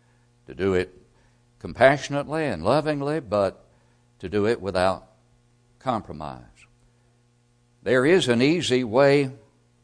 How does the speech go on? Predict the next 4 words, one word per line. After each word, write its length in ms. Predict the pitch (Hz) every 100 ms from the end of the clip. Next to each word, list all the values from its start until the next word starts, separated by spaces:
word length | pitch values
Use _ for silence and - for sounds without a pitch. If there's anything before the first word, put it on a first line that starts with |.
| _ _ _
out 440 | 123 180 104 65 - _ _ - - _ _ _ _ _
of 220 | - 90 87
this 320 | 107 - -
marriage, 680 | 80 101 147 127 113 - -